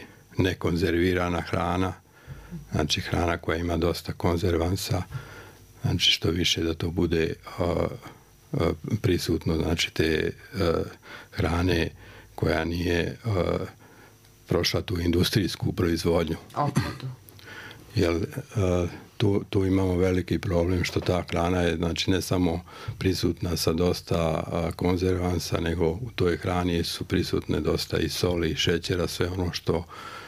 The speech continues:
Speaker 1: znači, onim pretjeranim količinama što nije, što nije, ovaj, zdravo za, ne samo za srce i krvne sudove, nego i, i, i za kompletan organizam.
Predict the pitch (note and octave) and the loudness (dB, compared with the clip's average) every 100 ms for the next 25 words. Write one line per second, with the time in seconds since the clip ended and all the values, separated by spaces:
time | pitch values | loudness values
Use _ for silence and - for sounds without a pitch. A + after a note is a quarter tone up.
0 | - - - E2 - E2 E2+ - F#2+ F#2 | -18 -6 -2 0 0 2 0 0 -2 0
1 | G2 F#2 F2 E2+ F2+ E2 F#2 F#2+ F2+ - | 0 0 0 0 0 0 0 2 0 0
2 | - F2+ F#2 G2 F2+ F2+ - - - - | 0 2 4 4 2 -2 -8 -8 -6 -2
3 | G2 F#2 F#2+ F#2 F#2+ F#2 F2 F2+ E2+ F2+ | 2 4 4 2 0 0 0 2 2 2
4 | F2+ E2 D#2+ E2 E2+ D#2 - - - - | 2 2 0 0 0 0 -4 -8 -20 -20
5 | - - G2+ F2+ - F#2 E2+ D#2+ F2+ D#2+ | -18 -2 0 2 2 2 2 0 0 0
6 | - F2+ - E2+ - F2+ E2+ E2 - G#2 | -2 -2 0 -2 0 0 0 0 0 2
7 | E2 D#2 D2+ D#2+ D2+ F2 E2+ E2+ - - | 2 0 0 0 -2 0 0 0 -2 -2
8 | E2+ F#2 D2 - - - - F2+ D#2+ E2+ | 0 0 -4 -12 -16 -18 -6 -2 0 0
9 | - F2 E2 E2 E2 E2+ D#2 E2 D#2 D2+ | 2 0 0 -2 0 0 2 2 2 0
10 | - | -4